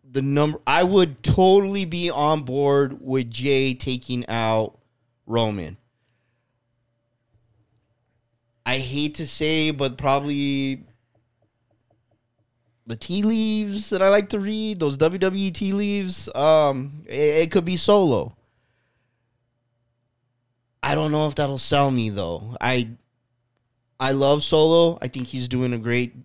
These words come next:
a great thing right now. I just don't think that he's there yet. But we got to see two glimpses. So we got to see on SmackDown Roman laughing when the Usos were like,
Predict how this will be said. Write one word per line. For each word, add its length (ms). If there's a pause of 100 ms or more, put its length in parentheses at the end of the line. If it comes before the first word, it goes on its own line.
(140)
a 120
great 260
thing 160
right 160
now. 280
I 120
just 200
don't 180
think 180
that 140
he's 180
there 200
yet. 320 (480)
But 500
we 180
got 240
to 100
see 460
two 340
glimpses. 720 (760)
So 680
we 180
got 240
to 80
see 540
on 200
SmackDown 800 (560)
Roman 640
laughing 640 (880)
when 520
the 140
Usos 960 (720)
were 140
like, 520